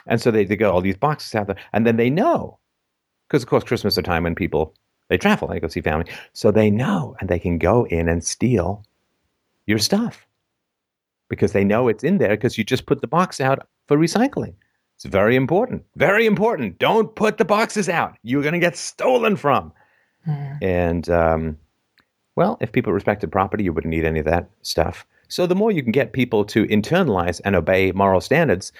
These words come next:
Speaker 1: the smaller government you can, um, you can end up with.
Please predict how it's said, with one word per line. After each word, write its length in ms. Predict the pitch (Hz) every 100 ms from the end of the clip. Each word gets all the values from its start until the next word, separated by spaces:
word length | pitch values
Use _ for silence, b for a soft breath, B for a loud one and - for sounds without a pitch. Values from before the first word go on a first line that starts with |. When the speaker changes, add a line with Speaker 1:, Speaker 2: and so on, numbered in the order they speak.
| B B
Speaker 1:
the 60 | -
smaller 320 | - 101 95
government 440 | 92 82 82 80 - _ _ _
you 140 | 90 87
can, 460 | - 87 80 80
um, 340 | 80 78 78 69 _ _ _ _ _ _ _ -
you 200 | 120 -
can 140 | 85
end 160 | 85 110
up 160 | -
with. 140 | -